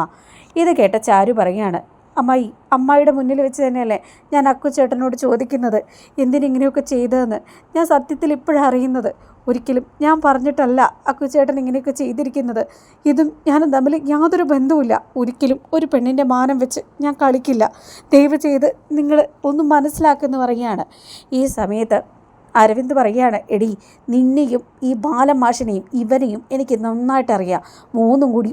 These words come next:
ഒത്തൊരുമിച്ച് ചെയ്തിരിക്കുന്ന കാര്യം തന്നെയാണ്. എന്തായാലും എടാ,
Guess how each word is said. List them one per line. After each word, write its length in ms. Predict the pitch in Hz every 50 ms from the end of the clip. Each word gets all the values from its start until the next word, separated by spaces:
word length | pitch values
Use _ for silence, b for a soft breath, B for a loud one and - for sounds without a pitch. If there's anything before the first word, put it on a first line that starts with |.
| - -
ഒത്തൊരുമിച്ച് 640 | - 226 - _ - 302 294 302 285 285 277 277
ചെയ്തിരിക്കുന്ന 560 | 247 - 202 190 190 240 226 220 233 220 233
കാര്യം 360 | 240 - 226 202 202 208 240 226
തന്നെയാണ്. 540 | 226 240 208 202 226 254 262 240 190 220 330 B B B B B -
എന്തായാലും 500 | 208 202 190 196 202 208 202 190 190 180 - _ -
എടാ, 200 | 202 185 214